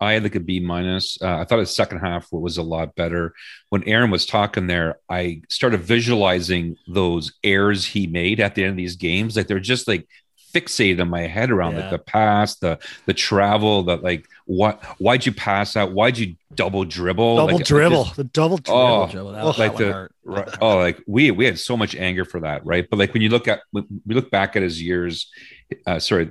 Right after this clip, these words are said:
Speaker 1: comparing last year, his stats are, are very similar. Like, his turnovers are about the same, looks like. Uh, three-point percentage, yeah, down, down six percent. We complained about that a lot, um, at the start of the year, but I thought, I thought second half, like,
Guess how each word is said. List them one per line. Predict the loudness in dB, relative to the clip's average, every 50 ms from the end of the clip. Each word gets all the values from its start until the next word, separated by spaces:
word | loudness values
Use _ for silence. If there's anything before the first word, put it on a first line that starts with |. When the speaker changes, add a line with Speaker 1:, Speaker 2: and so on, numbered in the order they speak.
| -6 _ _ _ _ -8
Speaker 1:
comparing | -6 -2 0 2 2 2
last | 2 0 0 0 -2 -2 -2
year, | -2 0
his | 0 -2 -2 0
stats | 0 0 0 0 0 0
are, | 0 2 2
are | 2 2 2
very | 2 0 -2 -4
similar. | -4 -8 -8 -8 -8 -8 -10 -12 -12 _
Like, | -6 -4
his | -4 -4 -4
turnovers | -2 -2 0 0 2 0 0 0 -2
are | -2
about | -2 -2 -4 -4
the | -6
same, | -4 -2 -2 -2 -2 -4
looks | -6 -6 -4
like. | -2 -2 -2 -4 -8 -14 -20 -20 -20 -18 _ -6
Uh, | -2 -2 0 0 0 0 -2 -6 -12 -20 -20 _
three-point | 0 0 2 4 2 2 2
percentage, | 0 -2 0 0 2 2 0 -2 -6 -4
yeah, | -2 -2 -2 -2 -4 _
down, | -2 -2 -2 -2 -2 -4
down | -2 -2 -2 -2
six | -4 -4 -6 -6 -6 -8
percent. | -10 -8 -6 -4 0 0 0 0 0 -2 -4 -4
We | -6 -4
complained | -4 -6 -6 -4 -2 0 0 0 0
about | 0 -2 -2 -2 -2
that | -2 -2
a | -2 -2
lot, | -2 -2 0 0 0 0 -4 -6 _ _ _ _ _ _ _ _ _ -8
um, | -6 -6 -6 -6 -6 -4
at | -4 -4 -4
the | -6
start | -8 -6 -2 0 0 2
of | 2 2
the | 2
year, | 2 2 0 -2 -2
but | -4 -6 -6 -4
I | -4 -6
thought, | -4 -2 -4 -4 -2 -2
I | -2 -2
thought | 0 0 0 0
second | 0 -2 -2 -2 -2 -2 -2 -2
half, | -2 -2 -4 -4 -6 -6
like, | -8 -10